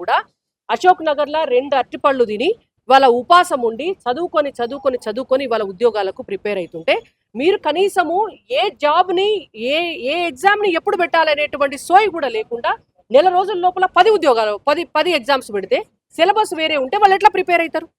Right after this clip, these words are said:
ఒక జాబ్ క్యాలెండర్ అనేటువంటి దాన్ని డిజైన్ చేస్తే కదా మొదలు మీకు తెలిసేది. మీరు జాబ్ క్యాలెండర్ డిజైన్ చేయకపోతే,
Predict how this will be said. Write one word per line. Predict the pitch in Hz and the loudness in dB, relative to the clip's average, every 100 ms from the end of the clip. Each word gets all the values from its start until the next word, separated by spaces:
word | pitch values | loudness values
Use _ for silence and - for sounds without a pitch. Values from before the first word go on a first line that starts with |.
| _ _ _ | _ _ _
ఒక | 254 320 202 | 2 2 4
జాబ్ | 262 359 - | 6 6 4
క్యాలెండర్ | 381 370 339 320 | 2 2 0 -2
అనేటువంటి | 320 - 294 277 | -6 -4 -6 -4
దాన్ని | 285 240 233 | -6 -6 -6
డిజైన్ | 277 440 339 | 2 2 2
చేస్తే | 294 269 277 | 0 0 0
కదా | 415 | 2
మొదలు | 370 381 330 | 4 4 4
మీకు | 330 - | -2 0
తెలిసేది. | 240 247 196 156 _ _ _ - | -2 0 -6 -8 _ _ _ -4
మీరు | 285 254 240 | -4 0 2
జాబ్ | 277 - | 2 2
క్యాలెండర్ | 320 320 320 339 349 | -2 -2 0 0 0
డిజైన్ | 320 339 330 330 | 0 0 0 -2
చేయకపోతే, | 330 330 339 339 | -2 -2 -4 -6